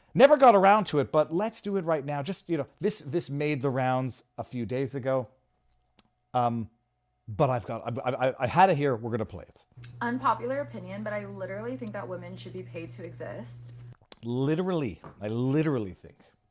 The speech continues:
Speaker 1: Okay.
Speaker 2: I know y'all are probably gonna be like, "What?" But no.
Speaker 1: I ha-, I have to, this, this right here. What? This. This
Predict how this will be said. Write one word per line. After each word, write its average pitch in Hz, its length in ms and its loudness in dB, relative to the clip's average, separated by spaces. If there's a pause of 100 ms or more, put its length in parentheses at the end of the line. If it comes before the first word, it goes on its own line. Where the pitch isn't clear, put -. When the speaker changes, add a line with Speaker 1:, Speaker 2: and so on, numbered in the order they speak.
(140)
Speaker 1:
Okay. - 160 -18 (1120)
Speaker 2:
I 226 140 -4
know 240 520 0 (400)
y'all 214 200 2
are 208 80 2
probably 220 160 -6
gonna 226 100 -8
be 220 60 -10
like, 220 160 -8 (160)
"What?" 240 420 -4 (360)
But 277 180 2
no. 247 220 2 (200)
Speaker 1:
I 147 120 4
ha-, 165 140 6
I 143 120 6
have 165 140 4
to, 151 80 -10
this, 143 340 0
this 151 280 0
right 180 120 4
here. 117 160 0 (320)
What? 160 500 -2
This. 196 420 8 (540)
This 160 540 4